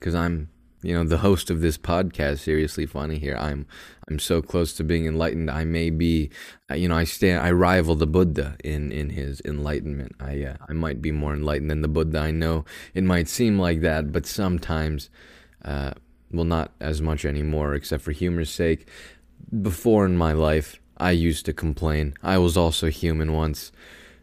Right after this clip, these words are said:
That's a joke. I sound so pretentious. I had a conversation about that with a, with a buddy of mine recently. It was a great, good conversation. Anyways, yeah, we've all complained before. Uh,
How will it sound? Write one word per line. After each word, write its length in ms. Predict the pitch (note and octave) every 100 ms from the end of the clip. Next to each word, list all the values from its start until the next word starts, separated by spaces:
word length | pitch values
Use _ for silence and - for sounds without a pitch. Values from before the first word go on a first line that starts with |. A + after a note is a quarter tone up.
| _ _ -
That's 400 | - F2+ F2+ E2+
a 60 | D#2+
joke. 500 | D#2 D#2+ D#2 D2+ B1+
I 320 | D#2 D#2 D2+
sound 460 | - - D#2 D#2 D2
so 240 | F2 D#2+
pretentious. 680 | - - E2+ D2+ - D2 -
I 80 | F2+
had 100 | E2
a 40 |
conversation 760 | - D#2 D2+ C#2+ D2 C#2+ - D#2
about 340 | C#2+ C#2 -
that 160 | C#2 C#2+
with 220 | D2 -
a, 100 | A#1
with 140 | D#2 C#2+
a 60 |
buddy 300 | C#2 D#2+ D2+
of 100 | D2+
mine 240 | C#2+ B1+ B1+
recently. 400 | D2+ - - E2+
It 40 |
was 120 | F2+
a 40 | -
great, 300 | - C2 - _
good 200 | D2+ -
conversation. 720 | - A#1+ - - A1+ - - _ - - -
Anyways, 420 | G2+ F2 D#2 D2 - _ -
yeah, 180 | G2 F2
we've 200 | E2+ F2+
all 160 | G#2
complained 500 | - E2+ E2 E2+ E2
before. 480 | D2 - C2 C2+ C#2+ - - _ -
Uh, 380 | D2 D2 C#2+